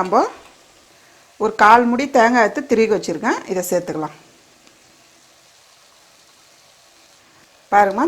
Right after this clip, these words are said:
தேங்காய் சேர்த்து நல்லா கிளறி விடுங்க, நல்லா மிக்ஸ் பண்ணி விட்டுருங்க. இப்போ நம்ம இறக்குற டைம்ல கொத்தமல்லி சேர்த்துக்கலாம். அவ்வளோதாம்மா, பொரியல் ரெடி ஆயிடுச்சு. அம்மாவோட வீடியோஸை சுட சுட தெரிஞ்சுக்க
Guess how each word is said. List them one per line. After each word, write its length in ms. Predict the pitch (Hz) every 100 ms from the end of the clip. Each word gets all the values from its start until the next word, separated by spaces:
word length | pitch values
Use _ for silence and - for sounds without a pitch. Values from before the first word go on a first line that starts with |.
| 339
தேங்காய் 340 | 226 240 247 226
சேர்த்து 220 | 202 196 403
நல்லா 200 | 190 190 190
கிளறி 260 | 180 185 170
விடுங்க, 240 | 151 151 - - _ _ _ _ _ _ _ _ _ _ _ -
நல்லா 240 | 180 196 240 190
மிக்ஸ் 240 | 170 -
பண்ணி 160 | 202 165
விட்டுருங்க. 340 | 143 151 160 233 339 - _ _ _ _ _ _ _ _ - 180
இப்போ 120 | 185 185
நம்ம 140 | 180 180
இறக்குற 300 | 220 247 269 247
டைம்ல 300 | 202 185 190 403 554 - _ _ _ _ _ -
கொத்தமல்லி 380 | 202 202 196 185 -
சேர்த்துக்கலாம். 440 | 127 135 131 - _ _ - - _ _ _ _ - 185
அவ்வளோதாம்மா, 500 | 202 233 254 254 277 - -
பொரியல் 340 | 214 240 277 220
ரெடி 160 | 196 208
ஆயிடுச்சு. 320 | 185 165 - 381 - _ _ _ _ - - - 180
அம்மாவோட 380 | 202 233 226 202
வீடியோஸை 360 | 214 220 214 202 202
சுட 140 | 208 214
சுட 140 | 220 220
தெரிஞ்சுக்க 360 | 202 196 202